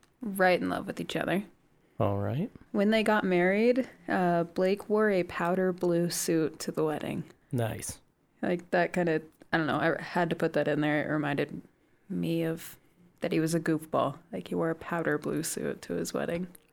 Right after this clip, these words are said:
Speaker 2: Hey, man, there's nothing wrong with a powder blue suit.
Speaker 1: You wore a gray suit to our wedding.
Speaker 2: Yeah, but I
Speaker 1: Would you go back and wear a powder blue one?
Speaker 2: No, probably not. I don't
Speaker 1: <laughs>
Speaker 2: think my personality is big enough to do that.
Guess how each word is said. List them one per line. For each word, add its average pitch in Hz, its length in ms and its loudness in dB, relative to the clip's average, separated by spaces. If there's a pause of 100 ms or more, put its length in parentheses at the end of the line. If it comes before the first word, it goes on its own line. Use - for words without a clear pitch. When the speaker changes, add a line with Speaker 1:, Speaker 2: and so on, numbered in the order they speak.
Speaker 2:
Hey, 131 100 2
man, 104 180 2
there's 107 220 0
nothing 117 280 0
wrong 101 180 0
with 95 120 -2
a 98 60 -4
powder 95 360 0
blue 90 200 -4
suit. 90 360 -4 (200)
Speaker 1:
You 254 160 2
wore 277 220 4
a 196 80 2
gray 170 260 0
suit - 300 -4
to 156 140 -6
our 147 160 -2
wedding. 151 360 -2 (100)
Speaker 2:
Yeah, 98 280 -4
but 104 100 -12
I 101 200 -10 (460)
Speaker 1:
Would 202 140 2
you 208 60 4
go 190 160 2
back 185 300 2
and 208 100 2
wear 196 140 4
a 190 40 0
powder 202 320 2
blue 208 220 0
one? 254 260 4 (360)
Speaker 2:
No, 123 220 6
probably 90 340 -2
not. 90 160 -4 (420)
I 117 160 6
don't 120 200 2
Speaker 1:
<laughs> - 0 -
Speaker 2:
think 110 220 0
my 95 140 0
personality 95 640 -2
is 87 80 -6
big 98 180 -4
enough 95 220 -6
to - 80 -12
do 101 140 -8
that. - 220 -10